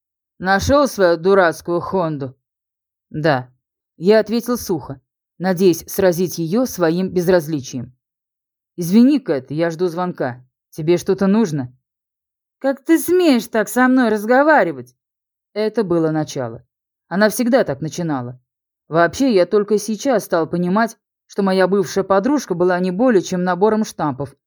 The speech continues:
пригодных к большинству ситуаций. Прямо Эллочка-людоедка, но, к сожалению, с большим запасом слов. «Негодяй, ты недостоин меня, моей любви,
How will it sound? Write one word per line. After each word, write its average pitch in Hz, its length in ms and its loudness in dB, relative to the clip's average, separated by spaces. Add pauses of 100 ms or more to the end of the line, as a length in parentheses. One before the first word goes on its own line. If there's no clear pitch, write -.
(200)
пригодных 214 500 0
к - 40 -16
большинству 190 540 -2
ситуаций. 165 640 -4 (500)
Прямо 190 420 4
Эллочка-людоедка, 208 1120 2 (240)
но, 247 240 2
к 285 60 -12
сожалению, 226 640 0
с 180 80 -6
большим 190 440 0
запасом 151 520 -2
слов. 131 340 -6 (880)
«Негодяй, 170 720 2 (440)
ты 240 120 4
недостоин 254 960 2
меня, 247 560 2 (140)
моей 233 360 0
любви, 233 680 -2